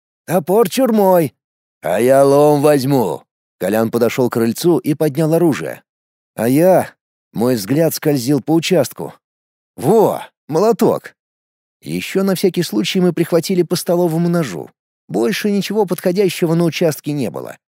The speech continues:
Более того, спустя секунду накрытая поляна вместе с домом исчезли. "Вот вообще ничего без нас сделать не может", буркнул шизоид и направился к следующему дому, вернее, зданию, похожему на склад.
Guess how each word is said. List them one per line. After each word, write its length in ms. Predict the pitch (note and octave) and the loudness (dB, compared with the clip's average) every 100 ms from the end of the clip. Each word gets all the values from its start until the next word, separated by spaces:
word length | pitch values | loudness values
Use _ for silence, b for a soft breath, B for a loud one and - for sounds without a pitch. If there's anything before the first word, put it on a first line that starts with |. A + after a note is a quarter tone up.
| _ - | _ -12
Более 340 | F#2+ F3 G3+ | -4 0 0
того, 340 | - G2 C#2 G#1+ _ _ | 0 -2 -4 -10 _ _
спустя 460 | - - C3 - D3 | -10 -4 -2 0 0
секунду 560 | - - G3+ C3+ G2+ | 0 -2 0 0 -2
накрытая 500 | G#2+ D3+ G3+ G3 G3 | -2 -2 -2 0 0
поляна 480 | F3 F#3 A3 G#3+ G3 | 2 2 2 2 0
вместе 540 | C3+ F#3 G3+ - - D#3+ | 0 0 0 -2 0 -2
с 100 | D#3+ | 0
домом 400 | A#3 A3 G#3 - | 0 2 2 0
исчезли. 680 | - E3 - F#3 G#2+ C2+ B1 _ _ _ _ _ _ - | -6 -8 -4 -2 -2 -6 -16 _ _ _ _ _ _ -8
"Вот 360 | A2 F3 F#3+ | 0 2 2
вообще 600 | E3+ G#3 - F3 G#3 A3 | 2 0 0 0 2 2
ничего 280 | A3 F#3 G#3+ | 2 2 2
без 200 | E3 F#3 | 2 2
нас 240 | F#3 F3 A#2+ | 2 0 0
сделать 520 | B2 F#3 B2+ C3 - | 0 0 0 -2 -2
не 120 | E3+ | 0
может", 520 | D3 A2+ E2 F#2 - _ _ _ - | 0 -2 -6 -14 -16 _ _ _ -4
буркнул 360 | B2 C3 C3 | -2 0 0
шизоид 540 | A#2+ C3 A#2+ G3+ E3+ - _ | 0 0 2 2 0 -6 _
и 80 | - | -8
направился 540 | G#2+ B2+ G3+ G#3 F3+ G3 | -4 -2 0 0 -2 -4
к 80 | - | -4
следующему 480 | G3 F3+ - F#3 | -4 -2 -2 -2
дому, 460 | F3 F3+ A2 C2+ C#2+ | 0 0 0 -4 -14
вернее, 440 | B2 F3 E3 E3+ D#3+ | -6 -4 -2 -2 -4
зданию, 580 | C3+ F#3+ D3+ F#2 F2 | -2 -2 -2 -6 -10
похожему 580 | - E3 - E3+ B2 C#3+ | -6 -6 -2 -2 0 -2
на 140 | D3+ E3 | -2 -4
склад. 420 | - F2+ A#1+ | -4 -8 -10